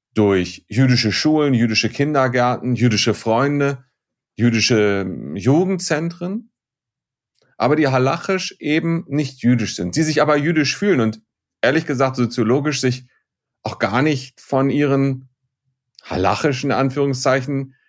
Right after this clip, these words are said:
jüdischen Freundinnen und Freunden, äh, unterscheiden. Und das kreiert,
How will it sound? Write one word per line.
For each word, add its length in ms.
jüdischen 420
Freundinnen 440
und 120
Freunden, 840
äh, 180
unterscheiden. 880
Und 180
das 380
kreiert, 760